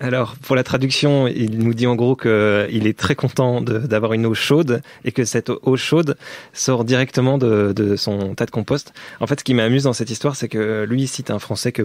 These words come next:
peu de gens connaissent en France, qui s'appelle, euh, Jean Pain, et qui est, quand, dans les années soixante-dix, en fait, euh, lui, il a décidé de faire plein de choses avec ce, son tas de compost.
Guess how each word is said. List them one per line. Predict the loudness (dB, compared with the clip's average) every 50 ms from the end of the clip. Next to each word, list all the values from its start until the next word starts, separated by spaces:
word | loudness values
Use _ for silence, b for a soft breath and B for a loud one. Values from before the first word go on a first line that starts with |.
| -4 -4 -6
peu | -4 -4 -2
de |
gens | -2 -4 -4
connaissent | -2 -4 -4 -4 -6
en | -6
France, | -4 -2 -4 -4
qui | -4 -8
s'appelle, | -8 -8 -6 -4 -4 -4
euh, | -2 -2 -2 -4 -4 -4 -4
Jean | -4 -4 -2
Pain, | -2 -2 -4 -4 B B B B B B B B
et | -12 -6
qui | -4 -4 -4
est, | -4 -2
quand, | -2 -2 0 0 0
dans | -2 -2 0 0 0
les | 2 2
années | 2 0
soixante-dix, | 0 -2 -4 -2 0 0 0 0 -2 -2
en | -2
fait, | -4 -4 -2 -2
euh, | -2 0 0
lui, | 0 0 0 0 0 0
il | 0 0
a | -2 -2 -2 -2 -4 -4 -4 -4 -6 -6 -8
décidé | -8 -8 -10 -8 -6 -6 -8 -8
de |
faire | -8 -12 -8
plein | -4 -4 -4
de | -2
choses | -2 -2 -2 0
avec | 0 -2 -4 -6
ce, | -4 -4 -4 -4 -4
son | -4 -6 -8 -6
tas | -6 -6
de | -8
compost. | -6 -8 -6 -4 -4 -6 -6 -10